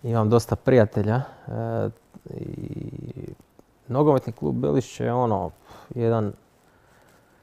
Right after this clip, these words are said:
meni osobno uvijek bi trebao biti jedan dobar drugoligaš. E,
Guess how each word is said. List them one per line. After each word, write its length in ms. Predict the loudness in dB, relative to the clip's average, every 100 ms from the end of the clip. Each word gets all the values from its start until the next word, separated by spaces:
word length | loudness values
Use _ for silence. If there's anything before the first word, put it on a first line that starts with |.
| _ _ _ _ _ _ _ _ _ -20 _
meni 380 | 0 4 6 6
osobno 520 | 4 2 2 2 2
uvijek 360 | 2 4 4 4
bi 100 | 2
trebao 280 | 2 4 4
biti 260 | 2 0
jedan 220 | 0 2 4
dobar 320 | 4 4 2 -2
drugoligaš. 840 | 0 2 2 2 0 -4 -12
E, 40 | -16